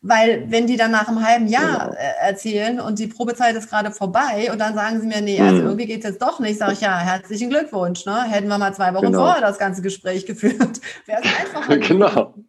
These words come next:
Speaker 1: Ja, also.
Speaker 2: Und, ja, und sich im Zweifelsfall auch zu trennen, wenn's nicht passt dann, ne?
Speaker 1: Ja.
Speaker 2: Und dann doch
Speaker 1: Ja.
Speaker 2: noch mal den steinigen
Speaker 1: Genau.
Speaker 2: Weg der Neubewärbung suchen,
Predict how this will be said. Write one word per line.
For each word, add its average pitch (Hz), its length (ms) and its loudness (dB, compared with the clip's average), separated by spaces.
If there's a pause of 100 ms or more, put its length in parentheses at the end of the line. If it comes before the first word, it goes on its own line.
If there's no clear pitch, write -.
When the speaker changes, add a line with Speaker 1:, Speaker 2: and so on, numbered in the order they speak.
Speaker 1:
Ja, 233 140 -2 (280)
also. 254 420 -6 (120)
Speaker 2:
Und, 127 220 2 (140)
ja, 135 480 0 (180)
und 123 180 2
sich 135 140 4
im 120 120 2
Zweifelsfall 110 540 2
auch 110 160 -2
zu 120 120 -2
trennen, 120 340 -2
wenn's 120 240 -4
nicht 120 200 -8
passt 135 440 -10
dann, 82 140 0
ne? 82 120 -6
Speaker 1:
Ja. 95 160 -2
Speaker 2:
Und 101 460 -2
dann 95 160 0
doch 107 120 2
Speaker 1:
Ja. 104 140 -6
Speaker 2:
noch 95 180 2
mal 87 380 2
den 92 320 2
steinigen 92 500 2
Speaker 1:
Genau. 95 60 2
Speaker 2:
Weg 92 220 4
der 92 80 4
Neubewärbung 98 760 4
suchen, 104 260 4